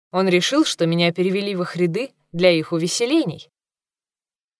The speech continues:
Снова и снова вижу, как ввязываюсь в потасовку,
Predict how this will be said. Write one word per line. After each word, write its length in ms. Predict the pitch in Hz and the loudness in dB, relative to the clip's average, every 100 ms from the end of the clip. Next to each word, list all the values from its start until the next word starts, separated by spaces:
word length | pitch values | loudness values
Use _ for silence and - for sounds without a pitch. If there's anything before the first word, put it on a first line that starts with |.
| _ _ | _ _
Снова 440 | - 339 339 302 | -4 2 4 4
и 60 | 294 | 0
снова 500 | - 254 247 190 170 | -2 2 2 4 2
вижу, 420 | 180 294 233 160 _ _ - | 2 2 0 -2 _ _ -6
как 240 | 214 - | -4 -4
ввязываюсь 640 | 214 262 254 247 240 247 | -2 0 0 -2 0 -2
в 100 | - | -4
потасовку, 800 | - - 240 - 220 175 - - | -6 -4 -2 2 2 0 -4 -16